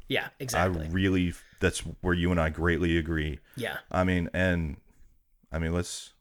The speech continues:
Speaker 2: let's jump. So Van Allen's cool, but it's really technical. I don't
Speaker 1: Well,
Speaker 2: know how well it's gonna translate over because it's
Speaker 1: yeah.
Speaker 2: actually
Speaker 1: We can
Speaker 2: two,
Speaker 1: try to keep it
Speaker 2: it's
Speaker 1: simple.
Speaker 2: two rings with a floating ring,
Speaker 1: Yeah.
Speaker 2: which is trippy.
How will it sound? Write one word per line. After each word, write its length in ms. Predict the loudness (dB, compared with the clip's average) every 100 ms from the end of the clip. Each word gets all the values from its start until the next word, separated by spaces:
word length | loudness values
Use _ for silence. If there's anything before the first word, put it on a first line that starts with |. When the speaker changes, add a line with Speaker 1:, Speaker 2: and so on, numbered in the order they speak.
| -10
Speaker 2:
let's 160 | -8
jump. 340 | -2 0 0 0
So 100 | 0
Van 180 | 4 6
Allen's 280 | 4 2 -2
cool, 360 | 0 0 0 -8 -20 -8
but 140 | -2 0
it's 100 | 0
really 340 | -2 0 0
technical. 520 | -2 -4 -4 -4 -6 -8 -20 _ -4
I 80 |
don't 80 | 0
Speaker 1:
Well, 60 | 2
Speaker 2:
know 80 | 2
how 140 | 4
well 180 | 4 2
it's 80 | 0
gonna 140 | -4
translate 460 | -2 -2 0 0 0
over 260 | 0 -2 -4
because 180 | 0 0
it's 140 | 2
Speaker 1:
yeah. 60 | 0
Speaker 2:
actually 380 | 0 -2 -2 0
Speaker 1:
We 80 | 2
can 80 | 4
Speaker 2:
two, 40 | 4
Speaker 1:
try 160 | 4
to 80 | 2
keep 160 | 2 2
it 60 | 2
Speaker 2:
it's 80 | 2
Speaker 1:
simple. 200 | -2 0
Speaker 2:
two 200 | 2 4
rings 520 | 2 2 2 -2 -2
with 240 | 0 0 0
a 120 | -4
floating 480 | -2 2 2 2 -2
ring, 340 | -4 -8 -12 -8
Speaker 1:
Yeah. 180 | -6 -6 -6
Speaker 2:
which 180 | -6 -6
is 200 | -10 -10
trippy. 440 | 0 0 0 -4